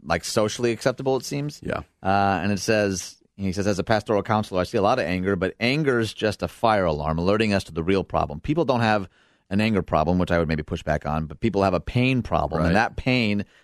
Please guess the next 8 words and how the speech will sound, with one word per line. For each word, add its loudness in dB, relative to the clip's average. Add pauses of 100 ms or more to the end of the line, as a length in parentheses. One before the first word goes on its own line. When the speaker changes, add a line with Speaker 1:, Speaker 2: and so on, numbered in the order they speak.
Speaker 1:
is -2
most 0
often 0 (100)
unlabeled, 2 (400)
unwelcomed, 2 (180)
unprocessed 2
sadness." -2
Speaker 2:
Mm-hmm. -6